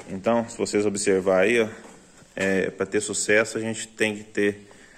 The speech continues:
vem, eu acho que primeiro vem o, o, o aprendizado.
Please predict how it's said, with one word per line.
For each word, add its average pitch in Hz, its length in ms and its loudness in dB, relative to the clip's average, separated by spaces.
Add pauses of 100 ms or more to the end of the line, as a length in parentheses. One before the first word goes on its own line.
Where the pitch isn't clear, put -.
(340)
vem, 98 320 2
eu 98 100 6
acho - 120 2
que 101 60 -8
primeiro 101 380 4
vem 113 300 4
o, 110 120 2 (640)
o, 98 60 2
o - 20 6
aprendizado. 98 840 4